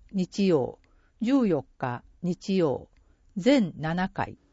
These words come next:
十時から十二時。ところ、武道館。対象、年少児から中学生。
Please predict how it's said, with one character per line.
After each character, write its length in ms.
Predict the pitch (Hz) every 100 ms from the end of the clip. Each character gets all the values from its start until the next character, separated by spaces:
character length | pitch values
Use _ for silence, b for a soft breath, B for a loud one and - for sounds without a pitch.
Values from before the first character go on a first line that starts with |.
| _ _ _ _ _
十 260 | 214 302 285
時 160 | 202
か 160 | - 151
ら 220 | 143 127
十 300 | 151 170 196
二 160 | 180 160
時。 240 | 127 - _ _ _ _ _ _ _
と 140 | 220
こ 180 | - 254
ろ、 280 | 254 220 - _
武 180 | 180 190
道 220 | 233 247 156
館。 280 | - 110 - _ _ _ _ _ _ _ _ _
対 220 | 220 214
象、 420 | - 214 185 175 - _ _ _ _
年 220 | 220 277
少 300 | 294 302 277
児 120 | 185 170
か 180 | - 143
ら 200 | 131 156
中 240 | - 226 226
学 220 | 208 -
生。 360 | - 117 80